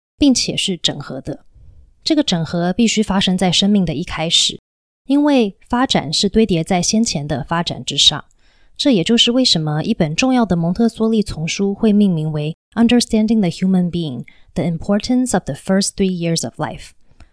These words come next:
生命重要的前三年。这本书的作者 Silvana Montanaro 医生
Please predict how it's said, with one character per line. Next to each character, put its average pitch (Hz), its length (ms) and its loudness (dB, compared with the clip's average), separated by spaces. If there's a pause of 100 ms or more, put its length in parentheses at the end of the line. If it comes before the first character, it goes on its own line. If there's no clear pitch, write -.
生 262 200 2
命 262 260 4
重 208 180 0
要 190 140 0
的 117 160 -10
前 131 300 -8
三 165 320 -6
年。 117 220 -12 (1000)
这 302 100 2
本 240 140 8
书 233 160 0
的 220 140 4
作 233 240 2
者 151 220 -2
Silvana 190 600 0
Montanaro 185 600 0
医 160 80 -6
生 165 340 -2